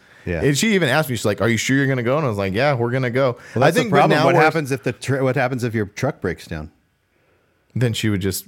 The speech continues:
Speaker 2: fly there and I don't know. <laughs> I don't know.
Speaker 1: There's too many variables for me to
Speaker 2: Hey,
Speaker 1: say, there's too many variables for me to say fifty dollars. Like,
Speaker 2: Well, oh,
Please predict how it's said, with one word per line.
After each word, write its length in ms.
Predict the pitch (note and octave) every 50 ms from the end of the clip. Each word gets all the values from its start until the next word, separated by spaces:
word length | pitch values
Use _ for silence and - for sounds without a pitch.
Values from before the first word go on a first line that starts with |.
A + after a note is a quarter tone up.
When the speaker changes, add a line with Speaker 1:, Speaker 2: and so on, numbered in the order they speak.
| - -
Speaker 2:
fly 340 | - - - F2+ F#2 G2 G2
there 220 | G2 G#2 A#2 C3+ A#2+
and 320 | F#2 F2 E2+ E2+ F2+ F#2 - _ _ _ _ _ _ _ _ _ _ _ _ _ - -
I 140 | G2 G#2
don't 120 | B2 C#3+ G#2+
know. 180 | F2+ G#2 B2+ A#2+ - - - - A#2+
<laughs> 300 | - - - - - -
I 120 | - C#3
don't 140 | D3 D#3+ D3+ B2
know. 180 | B2+ D3 D3 - _ _ _ -
Speaker 1:
There's 180 | C3 A#2+ -
too 200 | - - - D#3
many 160 | D3+ D3+ D#3
variables 540 | D3 C3 C#3 D3 D3 C#3 B2+ B2 B2 A#2+ - - - - _ -
for 180 | - D#3 C#3+
me 120 | C3+ D3+ D3
to 40 | D3
Speaker 2:
Hey, 60 | C#3
Speaker 1:
say, 260 | C#3 C#3 C#3 C#3+ C3+ B2 - - -
there's 200 | - D#3 D3 -
too 140 | - - G3+
many 140 | G3+ A3 G#3+
variables 420 | D3+ D3+ D3+ D3 D3 C3 C3+ B2 -
for 100 | - B2
me 120 | B2+ B2
to 80 | A2+ A2
say 220 | - C3 A#2+ A2
fifty 320 | - - A#2+ - - A2
dollars. 420 | F#2+ G2+ F2+ E2+ D#2 D2 - - _ _ - _ _ _ _ _ _ _ _ _ _ -
Like, 260 | G#2 G2+ G2 F#2 - -
Speaker 2:
Well, 180 | D#3+ E3 E3
oh, 200 | D#3 D#3 F3+ G#3+